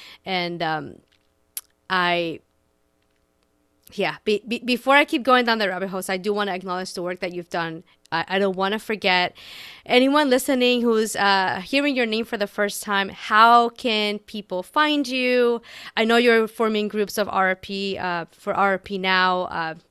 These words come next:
you can let the listeners know how, how they can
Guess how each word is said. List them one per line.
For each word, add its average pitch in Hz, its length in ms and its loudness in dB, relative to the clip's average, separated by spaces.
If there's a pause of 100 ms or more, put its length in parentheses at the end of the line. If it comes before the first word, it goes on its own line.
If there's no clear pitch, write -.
(140)
you - 120 -16
can 196 200 -6
let 185 180 -4
the 190 80 -4
listeners 180 480 -8
know 170 400 -8 (360)
how, 170 320 -8
how 175 180 -12
they 170 120 -10
can 170 280 -12